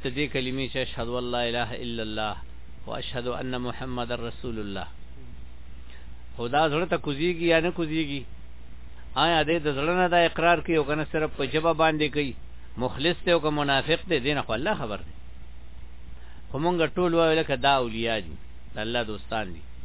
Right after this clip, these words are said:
دې خبره کې دوره زور نشته. الله وی، الله ولی الذین آمنو،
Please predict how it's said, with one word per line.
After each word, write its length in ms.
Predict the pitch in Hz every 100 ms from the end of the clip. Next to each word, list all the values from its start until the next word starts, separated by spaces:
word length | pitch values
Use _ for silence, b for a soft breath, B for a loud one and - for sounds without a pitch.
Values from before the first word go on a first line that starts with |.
| - - - -
دې 100 | 151 156
خبره 220 | 151 160
کې 100 | 139 127
دوره 200 | 139 131
زور 220 | 127 151
نشته. 320 | 151 147 - 76 - - - - - - - - 120
الله 360 | 120 127 147 170
وی، 200 | 139 98 - -
الله 460 | 131 139 139 143 143 139
ولی 300 | 143 139 139
الذین 460 | 143 139 131 143 143
آمنو، 580 | 139 127 131 139 143